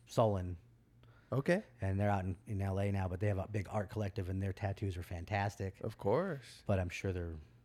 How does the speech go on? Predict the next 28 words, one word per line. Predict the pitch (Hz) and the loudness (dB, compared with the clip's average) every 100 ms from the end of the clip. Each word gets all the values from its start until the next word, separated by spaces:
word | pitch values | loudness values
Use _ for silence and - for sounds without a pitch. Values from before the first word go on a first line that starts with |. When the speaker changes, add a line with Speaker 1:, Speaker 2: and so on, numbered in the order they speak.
| - - | -12 0
Speaker 2:
Ah, | 98 156 | 2 4
Speaker 1:
a | 120 | 6
little | 135 131 | 8 10
Speaker 2:
yeah. | |
Speaker 1:
out | 127 | 10
of | |
my | 120 113 | 6 4
price | 123 101 - | 4 4 2
range, | 95 90 | 0 2
probably. | 101 90 82 80 80 - - - - | 2 2 0 -6 -10 -16 -20 -14 -8
So. | 87 87 - | -8 -8 -2
Speaker 2:
Yeah, | 104 107 165 202 143 | 4 4 4 2 2
man. | 110 101 101 117 | 2 4 4 4
You, | 110 110 | 4 2
you | 107 110 | 4 4
pay | - 113 120 | 4 2 2
for | - | 0
that | 113 113 - | 0 0 0
quality, | - 110 123 101 98 107 | 4 6 6 2 2 2
and | 104 | 2
especially | - - 110 - 107 | 0 4 4 4 2
it's, | 101 | 2
it's | 98 - 104 - - - | 0 0 0 -4 -8 -2
eternal, | 107 127 147 113 107 110 | 2 6 8 8 6 2
<laughs> | - - - | -8 -8 10
Speaker 1:
Mm-hmm. | 151 135 | 10 10
Speaker 2:
you | 131 120 | 8 8
know? | - 107 113 160 | 8 6 8 6